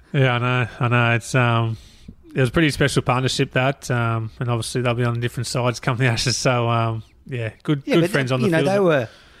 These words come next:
Speaker 2: at each other during the Ashes, and now they're, they're best mates.
Speaker 1: Yeah, I guess that's how you want cricket to be played, I guess.
Speaker 2: Yeah.
Speaker 1: Um, com-, very competitive on the field, and then off the field you can be, you can be good mates with guys.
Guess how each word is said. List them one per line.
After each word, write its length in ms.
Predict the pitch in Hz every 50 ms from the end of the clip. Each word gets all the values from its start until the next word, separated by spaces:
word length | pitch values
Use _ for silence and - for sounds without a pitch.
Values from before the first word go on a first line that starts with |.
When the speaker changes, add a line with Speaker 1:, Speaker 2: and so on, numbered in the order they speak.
| - _ _ _
Speaker 2:
at 160 | - 143 151 151
each 220 | 156 139 - -
other 180 | 123 117 113 113
during 260 | 110 123 120 117 113
the 120 | 110 110
Ashes, 580 | 113 131 131 - - - 95 - - 123 - -
and 260 | - 135 135 135 143
now 220 | 147 151 151 143
they're, 240 | 135 135 135 131 127
they're 220 | 120 123 135 131 123
best 360 | - _ - 143 135 - -
mates. 480 | 131 135 175 180 - - - - -
Speaker 1:
Yeah, 240 | 135 135 139 135 123 -
I 80 | 156 156
guess 180 | 160 190 - -
that's 200 | 147 123 - -
how 80 | 127 117
you 160 | 113 113 110
want 420 | 113 117 127 143 - - - -
cricket 220 | - 147 131 131 131
to 60 | -
be 80 | 127 117
played, 300 | 110 - 127 127 143 143
I 80 | 131
guess. 240 | 123 131 139 - -
Speaker 2:
Yeah. 240 | 120 127 120 120 117
Speaker 1:
Um, 120 | 117 117 - -
com-, 140 | - 123
very 180 | 120 135 131 127
competitive 420 | - 131 - - 143 127 127 120
on 120 | 131 131 131
the 80 | 123
field, 260 | - - 139 139 135 131
and 80 | 127
then 160 | 127 123 120
off 140 | 123 120 -
the 80 | - 123
field 280 | - - 131 127 123
you 120 | 123 120 120
can 180 | - 127 120
be, 140 | 120 120 120
you 520 | 120 - - - - - - - - - -
can 120 | 135 127
be 60 | 127
good 140 | 123 135 123
mates 260 | 127 127 135 139 -
with 120 | 143 123 -
guys. 300 | 135 127 127 123 -